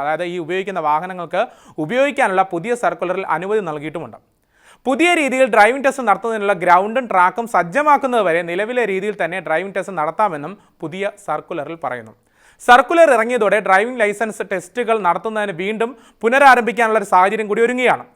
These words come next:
സമരത്തെ തുടർന്ന് ടെസ്റ്റുകൾ സംസ്ഥാനത്ത് നിർത്തിവെച്ചിരിക്കുന്ന ഒരു സാഹചര്യമായിരുന്നു ഉണ്ടായിരുന്നത്. പുതുക്കിയ സർക്കുലറിലെ പ്രധാനപ്പെട്ട ഇളവുകൾ അല്ലെങ്കിൽ പ്രധാനപ്പെട്ട കാര്യങ്ങൾ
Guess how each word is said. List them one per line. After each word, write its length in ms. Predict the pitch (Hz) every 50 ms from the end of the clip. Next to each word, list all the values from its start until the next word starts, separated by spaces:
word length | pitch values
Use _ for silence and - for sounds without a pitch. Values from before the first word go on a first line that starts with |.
| _ _ _ _ _ -
സമരത്തെ 420 | - 254 247 262 294 320 302 339 -
തുടർന്ന് 240 | 311 247 240 220 226 226 -
ടെസ്റ്റുകൾ 280 | 202 - - 240 240 240 240
സംസ്ഥാനത്ത് 460 | 220 196 185 233 233 220 214 233 214 202
നിർത്തിവെച്ചിരിക്കുന്ന 600 | 202 202 202 302 302 247 - 240 220 214 208 196
ഒരു 60 | 185 -
സാഹചര്യമായിരുന്നു 520 | 175 165 165 175 180 160 156 147 165 190
ഉണ്ടായിരുന്നത്. 380 | 180 175 185 180 151 117 113 110 _ _ _ _ _ _ _ _ _ -
പുതുക്കിയ 360 | 254 226 311 294 - 339 330 311 262 214 -
സർക്കുലറിലെ 540 | 233 220 220 - 277 277 254 240 240 233 240 240 -
പ്രധാനപ്പെട്ട 520 | 214 190 175 196 214 233 262 247 269 233
ഇളവുകൾ 460 | 240 226 196 185 202 214 220 190 185 156
അല്ലെങ്കിൽ 200 | 156 160 175 214
പ്രധാനപ്പെട്ട 420 | 202 190 165 185 190 208 196 214 190
കാര്യങ്ങൾ 480 | 185 196 180 170 170 175 175 180 208